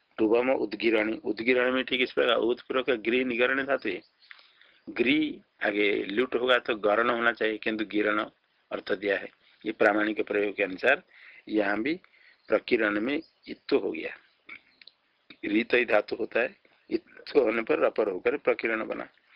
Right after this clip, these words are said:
गुण हो तो नहीं बनेगा, गुण होना चाहिए, किंतु पुरुषोदर आदित्वाद प्रकीर्ण है ना, पुष्पांजलि फेंक डाल करके दे करके प्रणिपात न शिरसा से, सिर से प्रणिपात करके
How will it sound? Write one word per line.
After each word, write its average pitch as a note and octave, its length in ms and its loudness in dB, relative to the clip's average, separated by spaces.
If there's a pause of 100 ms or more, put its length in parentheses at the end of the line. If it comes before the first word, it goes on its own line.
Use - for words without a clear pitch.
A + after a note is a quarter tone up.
(480)
गुण A2+ 260 2
हो A#2 160 0 (400)
तो C3 120 4
नहीं G#2+ 220 0
बनेगा, G#2+ 340 -2
गुण G#2+ 300 0
होना A2 160 0
चाहिए, G2 260 0
किंतु G#2+ 280 -4
पुरुषोदर G#2+ 480 -2
आदित्वाद G#2 560 0 (480)
प्रकीर्ण G2 460 0
है G2+ 60 -2
ना, G#2+ 120 -2 (920)
पुष्पांजलि A#2 460 2
फेंक A2+ 400 -4
डाल G#2+ 200 2
करके A2 280 -8 (580)
दे G#2+ 120 4
करके - 320 -8 (120)
प्रणिपात A#2 500 2
न F#2 160 -6 (840)
शिरसा G2+ 360 0
से, - 180 -12 (400)
सिर G2+ 120 -4
से - 140 -8
प्रणिपात G2+ 500 -2
करके F2+ 340 -6